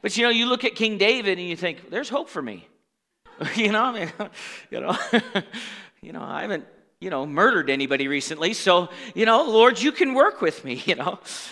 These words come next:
And, uh, even, how many know this, though? Even King David was saved by grace through faith. He was not saved through the law.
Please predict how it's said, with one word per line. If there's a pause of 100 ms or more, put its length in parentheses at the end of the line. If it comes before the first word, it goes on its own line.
(340)
And,
uh,
even,
how
many
know
this,
though?
Even
King
David
was
saved
by
grace (340)
through
faith. (420)
He
was
not
saved
through
the
law.